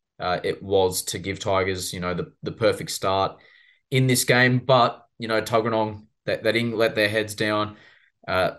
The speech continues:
and they got le-, level soon after, uh, to make it one one, uh, after fifteen minutes of play, uh, before the fifteen minute mark, sorry, uh, through Walker from the penalty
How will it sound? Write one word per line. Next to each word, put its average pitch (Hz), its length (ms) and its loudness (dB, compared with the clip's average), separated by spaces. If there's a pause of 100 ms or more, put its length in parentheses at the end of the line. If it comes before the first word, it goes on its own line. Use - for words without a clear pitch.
and 98 120 -4
they 104 80 2
got 113 200 2
le-, 107 140 -2
level 107 400 0
soon 107 320 -2
after, 101 540 0 (180)
uh, 95 160 0
to 107 120 -8
make 98 160 -2
it - 120 -10
one 104 240 -2
one, 95 380 -4 (280)
uh, 95 200 -4
after 98 280 -4
fifteen 98 720 -8 (520)
minutes 104 420 -6
of 98 200 -16
play, 101 680 -2 (340)
uh, 101 140 2
before 113 400 -4
the 101 60 -8
fifteen 98 340 -8
minute 92 220 -12
mark, 95 440 -8
sorry, 92 560 -6
uh, 92 360 -2
through 104 260 -6
Walker 95 340 -6
from 98 240 -10
the 92 60 -10
penalty 92 500 -12